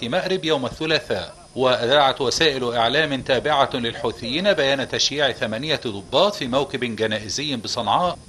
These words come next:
على رأسهم قائد اللواء أربعمائة وثلاثة عشر. ويدفع الحوثيون بقواتهم على عدة محاور منذ السبت الماضي في محاولة مستميتة للسيطرة على مأرب الغنية بالنفط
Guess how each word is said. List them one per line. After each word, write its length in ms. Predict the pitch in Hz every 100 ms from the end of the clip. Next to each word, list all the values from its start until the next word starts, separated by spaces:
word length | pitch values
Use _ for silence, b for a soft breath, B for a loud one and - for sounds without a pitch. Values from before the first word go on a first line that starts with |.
| -
على 220 | 190 214
رأسهم 560 | 254 214 170 147 143 123
قائد 320 | 185 160 143
اللواء 540 | 123 107 117 170 - 156
أربعمائة 680 | 147 127 104 123 151 208
وثلاثة 720 | 202 131 98 117 123 185 180
عشر. 340 | 170 135 95 82 80 - - - -
ويدفع 420 | 175 247 247 220
الحوثيون 600 | 190 196 180 214 277 262
بقواتهم 760 | 185 - 147 156 147 180 233 226
على 200 | 190 139
عدة 300 | 151 160 151
محاور 580 | 160 151 - 202 151 101
منذ 140 | 104
السبت 380 | 113 - 170 -
الماضي 440 | 143 165 185 101 87
في 160 | 123
محاولة 460 | 107 - 131 151 139
مستميتة 720 | 127 117 - 120 170 202 208 233
للسيطرة 580 | 208 - 151 175 156 -
على 280 | 127 117 117
مأرب 360 | 160 156 160 131
الغنية 440 | 120 107 120 156 123
بالنفط 600 | 113 117 175 - - 78